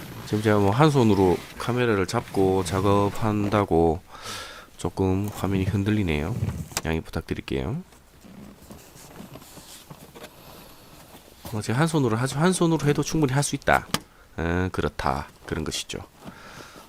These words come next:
어, 여러분들은 뭐 카메라를 안 들고 하시기 때문에 두 손으로 하시면, 어, 아주 쉽다. 뭐 그런 거죠. 이렇게 선을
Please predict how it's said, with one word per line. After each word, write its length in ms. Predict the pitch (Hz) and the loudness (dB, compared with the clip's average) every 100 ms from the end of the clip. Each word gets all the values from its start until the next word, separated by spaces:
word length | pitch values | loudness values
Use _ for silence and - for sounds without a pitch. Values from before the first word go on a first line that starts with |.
| - - | -12 -6
어, 160 | 82 92 | -2 2
여러분들은 640 | 117 107 95 101 131 160 - | 2 2 2 2 2 -2 -4
뭐 140 | 95 87 | -4 -2
카메라를 800 | - 117 120 107 101 98 143 160 - - - - - - | -2 0 2 4 4 4 4 2 -6 -20 -20 -20 -20 -6
안 140 | 90 98 | -2 0
들고 220 | 120 110 | 2 2
하시기 260 | 101 82 | 0 -4
때문에 360 | - 80 107 113 - | -4 -2 -2 -4 -6
두 100 | - | -2
손으로 300 | - 165 135 | 2 4 2
하시면, 480 | 104 104 131 180 202 - - - - - - - - | 0 0 0 0 -4 -20 -20 -20 -20 -20 -20 -20 -16
어, 380 | - 82 78 53 - - - - | -6 -2 -2 -4 -10 -20 -12 0
아주 140 | 127 | 2
쉽다. 400 | 135 - - - - - - | 2 -2 0 0 0 -18 -4
뭐 140 | 80 | -2
그런 200 | 78 95 | 0 0
거죠. 420 | 71 69 60 95 151 - - - - - - - - - - - - - - - - - - - 117 | -2 -2 -2 -4 -6 -10 -20 -20 -20 -16 -16 -14 -16 -18 -20 -18 -16 -16 -16 -16 -18 -18 -20 -10 -4
이렇게 180 | 117 | 0
선을 920 | 113 139 143 123 123 120 120 120 120 | 2 4 6 6 6 6 4 4 2